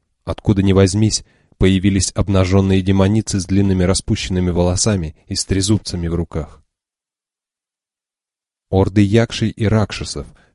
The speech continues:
пеших и ехавших на лошадях, слонах и колесницах, оглашали воздух злобными, угрожающими криками. Тогда Господь,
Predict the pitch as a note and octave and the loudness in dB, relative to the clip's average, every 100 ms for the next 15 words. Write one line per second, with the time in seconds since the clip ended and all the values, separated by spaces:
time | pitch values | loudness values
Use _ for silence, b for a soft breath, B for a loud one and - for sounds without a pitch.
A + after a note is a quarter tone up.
0 | _ A2+ A2+ - F#2+ - A2+ G2 G#2+ - | _ 2 2 -2 -8 -10 -6 0 0 -2
1 | - - G#2 A2 G#2 G#2 A#2+ A2 F#2+ E2 | -10 -8 -8 -2 0 0 0 0 -2 -4
2 | _ _ - - F#2+ G2 A2 A2 G#2+ A2 | _ _ -8 -2 0 0 -2 -4 -2 0
3 | G#2+ - A2 F#2 - - - F#2 F2 E2 | 0 -2 -4 -4 -8 -12 -12 -6 -2 -2
4 | - F2+ F2 F#2+ F2+ F2+ E2 F#2+ G#2 A2+ | 0 0 0 0 0 0 0 2 2 2
5 | G#2+ G2 - F#2+ F2 E2 E2 E2+ E2 - | 0 -2 -4 -4 -2 0 0 -2 -2 -6
6 | E2+ - E2 - D2 D2 - _ _ _ | -8 -4 -6 -6 -10 -14 -18 _ _ _
7 | _ _ _ _ _ _ _ _ _ _ | _ _ _ _ _ _ _ _ _ _
8 | _ _ _ _ - F2 F2+ F#2 F#2 - | _ _ _ _ -6 -4 0 0 0 0
9 | B2+ A2 | 0 0